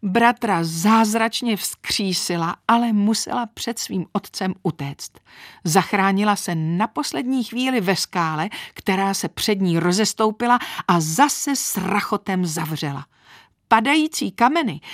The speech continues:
však udeřily jejího otce do hlavy a stal se další zázrak.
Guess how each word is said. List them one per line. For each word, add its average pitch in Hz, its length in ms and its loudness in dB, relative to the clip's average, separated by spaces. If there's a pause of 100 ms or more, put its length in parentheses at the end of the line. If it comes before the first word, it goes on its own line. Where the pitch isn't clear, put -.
však - 240 -2 (140)
udeřily 269 500 4
jejího 240 460 2
otce - 380 -2
do 156 240 4
hlavy 196 380 4 (540)
a 156 80 -8
stal 190 600 0
se - 280 -6
další 165 760 0
zázrak. 165 680 -4